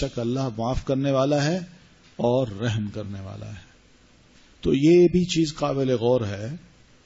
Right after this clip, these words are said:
کہ کوئی بھی عمل انسان کرے تو اس میں پہلی بات تو یہ کہ نیت اچھی ہو، عمل بھی اچھا ہو۔ اور عمل اچھا کون سا ہوگا؟ جو رسول اللہ کی سنت کے مطابق ہوگا۔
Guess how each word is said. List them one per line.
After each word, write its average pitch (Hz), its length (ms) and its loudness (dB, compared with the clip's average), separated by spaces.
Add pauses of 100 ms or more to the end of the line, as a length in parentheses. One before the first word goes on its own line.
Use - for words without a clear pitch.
(300)
کہ 131 180 -2
کوئی 151 280 6
بھی 175 200 4
عمل 139 300 0
انسان 117 560 -2
کرے 104 320 -4 (680)
تو 131 140 -2
اس 139 180 -4
میں 143 140 -4
پہلی 143 300 0
بات 127 300 2
تو 127 80 -2
یہ 120 300 -2
کہ 117 240 -6 (100)
نیت 113 440 -4
اچھی 107 360 -8
ہو، 92 220 -16 (520)
عمل 113 280 0
بھی 101 160 -8
اچھا 95 300 -12
ہو۔ 101 140 -14 (180)
اور 127 140 -2
عمل 135 320 -4
اچھا 127 360 -6
کون 131 240 -4
سا 135 140 -6
ہوگا؟ 131 320 -6 (800)
جو 117 220 0
رسول 117 280 -2
اللہ 110 460 -2
کی 110 200 -4
سنت 107 500 -6
کے 120 60 -8
مطابق 101 600 -14
ہوگا۔ - 280 -20